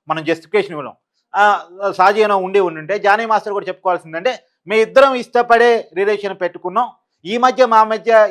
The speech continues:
ఏదో ప్రొఫెషనల్ గ్యాపో, లేదో ఈగో ప్రాబ్లమ్సో, మనస్పర్ధలో ఏదో రావటం ఫలితంగా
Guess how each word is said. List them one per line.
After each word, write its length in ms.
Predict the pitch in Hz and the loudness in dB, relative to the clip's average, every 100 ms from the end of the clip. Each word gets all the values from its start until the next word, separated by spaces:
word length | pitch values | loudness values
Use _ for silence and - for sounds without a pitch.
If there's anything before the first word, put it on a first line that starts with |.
| 190 | 0
ఏదో 100 | 202 | -2
ప్రొఫెషనల్ 420 | 196 190 196 208 196 | -4 -6 -8 -6 0
గ్యాపో, 240 | 185 190 220 | 0 0 -2
లేదో 180 | 202 208 196 - _ _ | -2 -2 -2 -4 _ _
ఈగో 160 | 175 220 214 | 0 2 4
ప్రాబ్లమ్సో, 400 | 190 170 185 175 208 | 4 2 0 -2 0
మనస్పర్ధలో 640 | - 190 190 185 175 190 233 226 - _ _ 180 | 0 0 -2 -4 -2 -2 0 -2 -10 _ _ 0
ఏదో 120 | 233 254 208 | 4 6 8
రావటం 320 | 202 208 202 180 | 6 4 0 0
ఫలితంగా 400 | 175 190 202 | -2 -4 0